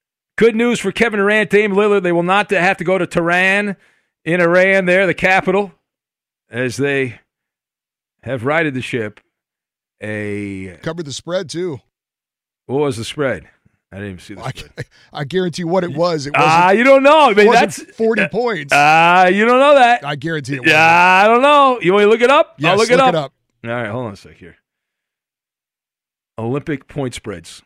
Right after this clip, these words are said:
Speaker 1: something I would not anticipate looking up. I think it's a bad win, though, for the U S. They gave up sixty-six points to Iran. That's a bad win, Eddie. What do you think?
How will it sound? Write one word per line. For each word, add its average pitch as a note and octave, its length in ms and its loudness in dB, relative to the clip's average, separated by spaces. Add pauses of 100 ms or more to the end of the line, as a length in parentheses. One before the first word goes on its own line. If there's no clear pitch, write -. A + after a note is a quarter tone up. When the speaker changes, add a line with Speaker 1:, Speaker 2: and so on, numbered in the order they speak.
(180)
Speaker 1:
something B2 340 -8
I B2 60 -4
would A#2 140 -6
not B2+ 300 -6 (380)
anticipate A#2 760 -8 (1500)
looking A#2+ 320 -6
up. F#2+ 240 -10 (1300)
I E3+ 140 0
think C#4 120 0
it's E3 120 -2
a C#3+ 40 2
bad D#3+ 400 -2
win, D#3 260 -4
though, B2+ 140 -2
for B2+ 140 -8
the A#2+ 80 -4
U C3+ 140 -2
S. A#2 100 -6
They G3+ 120 -4
gave B3+ 140 -4
up D#3 120 -2
sixty-six - 720 -8
points D3 300 -6
to D3 120 -4
Iran. G#2 380 -8 (1300)
That's D3 120 -4
a D#3 80 -2
bad E3+ 320 0
win, C#3+ 220 -4
Eddie. G#2+ 260 -8 (800)
What C3 100 -10
do D3 60 -4
you C#3 60 -4
think? A#2+ 200 -8